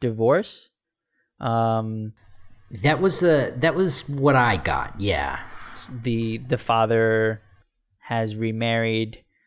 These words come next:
Speaker 1: with a woman named Elizabeth. Um, and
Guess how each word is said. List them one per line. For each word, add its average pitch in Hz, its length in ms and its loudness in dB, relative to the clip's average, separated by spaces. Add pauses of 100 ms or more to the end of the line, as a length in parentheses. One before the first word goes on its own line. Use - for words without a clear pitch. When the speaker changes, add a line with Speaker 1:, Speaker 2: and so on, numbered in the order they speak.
(160)
Speaker 1:
with 113 160 -2
a 113 80 -4
woman 113 240 -2
named 107 200 -2
Elizabeth. 143 640 2 (640)
Um, 104 580 -2
and 110 560 -6